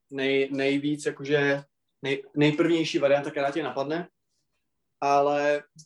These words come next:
v nějakých zápasech by se třeba vůbec nebál jako posadit si Salah, když mu to třeba nepůjde, anebo bude sopčit, tak prostě dá tam toho Žotu, že Žotova výhoda je, že odehraje de facto všechny ty pozice, vlastně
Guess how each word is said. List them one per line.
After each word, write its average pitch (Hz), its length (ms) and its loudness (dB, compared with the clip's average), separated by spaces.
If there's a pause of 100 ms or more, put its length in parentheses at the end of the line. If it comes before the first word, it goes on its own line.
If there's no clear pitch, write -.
(120)
v 135 60 -10
nějakých 135 300 -8
zápasech 151 400 0
by 147 80 -2
se 156 100 0
třeba 151 200 -2
vůbec 147 240 2
nebál 160 300 4
jako 160 180 2
posadit 160 360 -4
si 175 80 -6
Salah, 208 280 0
když 247 120 -8
mu 226 100 -10
to 220 80 -4
třeba 196 240 -2
nepůjde, 185 500 2 (680)
anebo 147 260 0
bude 151 220 0
sopčit, 156 500 -4
tak 143 140 -4
prostě 147 280 -4
dá 143 140 2
tam 147 160 -6
toho 143 140 -2
Žotu, 147 400 -2
že 147 140 -4
Žotova 151 280 0
výhoda 151 300 2
je, 151 140 2
že 156 160 0
odehraje 151 380 2
de 156 100 0
facto 156 240 -10
všechny 165 240 -12
ty 185 100 -2
pozice, 127 480 -2
vlastně 135 320 -4